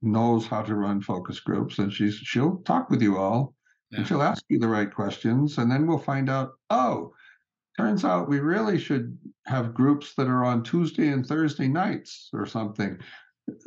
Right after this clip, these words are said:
Speaker 1: You know, the, the tradition has been a weekend, not just the weekends that you're doing in D H O one, but a full weekend.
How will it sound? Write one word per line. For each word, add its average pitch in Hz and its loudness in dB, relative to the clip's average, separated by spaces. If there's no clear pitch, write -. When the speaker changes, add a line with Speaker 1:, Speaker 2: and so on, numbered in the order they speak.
Speaker 1:
You 143 4
know, 117 0
the, 135 2
the 135 0
tradition 156 4
has 139 4
been 147 2
a 147 4
weekend, 160 -2
not 160 0
just - -2
the 170 2
weekends 151 6
that 104 2
you're 160 4
doing 101 0
in 104 0
D 123 0
H 113 -2
O 101 -2
one, 120 0
but 110 -2
a - -10
full 185 0
weekend. 90 -4